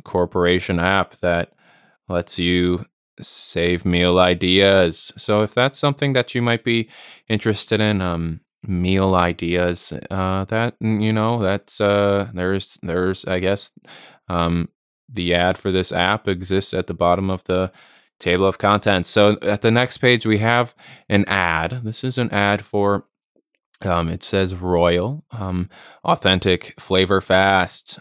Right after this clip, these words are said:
Um, so it, I think this is just, uh, this, this is, uh, for, um, like, quick cooking, uh, rice. Uh, this is a cilantro lime,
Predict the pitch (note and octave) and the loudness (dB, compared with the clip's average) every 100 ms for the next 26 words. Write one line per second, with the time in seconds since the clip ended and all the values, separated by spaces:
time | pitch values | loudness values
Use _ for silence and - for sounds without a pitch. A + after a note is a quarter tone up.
0 | - G2 F#2+ - - B2 A2+ B2+ - A2+ | -10 -6 -4 -6 -4 -2 0 -2 -2 -4
1 | - C3 C3 B2 A2+ G#2 - - G2 - | -2 -2 0 0 -2 -2 -4 -4 -4 -2
2 | E2+ E2 E2 - G2+ - G2+ - F#2 - | -2 -2 -4 -6 -8 -8 -8 -6 -4 -4
3 | F2 E2 - F#2 E2+ E2+ _ - _ _ | -6 -8 -8 -8 -6 -10 _ -20 _ _
4 | _ - - A#1+ G#2 _ _ _ _ _ | _ -10 -10 -10 -14 _ _ _ _ _
5 | _ _ _ - D3 - - G#2 - - | _ _ _ -14 -14 -12 -6 -6 -6 -20
6 | - _ _ _ _ - G#2 - - F#2+ | -20 _ _ _ _ -8 -6 -6 -2 0
7 | F#2 F2 F2 - E2+ D#2+ - - - F#2+ | 0 -2 -4 -10 -10 -8 -10 -12 -14 -10
8 | F2+ E2 A2 D#3+ - - _ - F2+ - | -4 -2 -2 -6 -10 -14 _ -12 -12 -12
9 | - F#2+ - F2+ E2 E2 D#2+ - E2 E2+ | -14 -12 -8 -6 -6 -6 -6 -6 -4 -2
10 | F2 - F2+ F2 F2+ F2 E2+ F2 | -2 -2 -2 0 0 -2 -2 -4